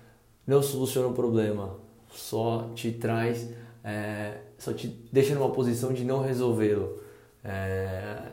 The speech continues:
a, a grande questão e a grande atitude empreendedora que tá por trás de todos os projetos que foram discutidos,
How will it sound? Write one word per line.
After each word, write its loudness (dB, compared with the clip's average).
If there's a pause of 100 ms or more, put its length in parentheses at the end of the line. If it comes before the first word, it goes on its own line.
(380)
a, -4
a 0
grande 4
questão -2
e 0
a 0
grande 2
atitude 0 (240)
empreendedora 2
que -2
tá -4
por -6
trás -2
de -6
todos 0
os -2
projetos 2
que -10
foram 2
discutidos, -4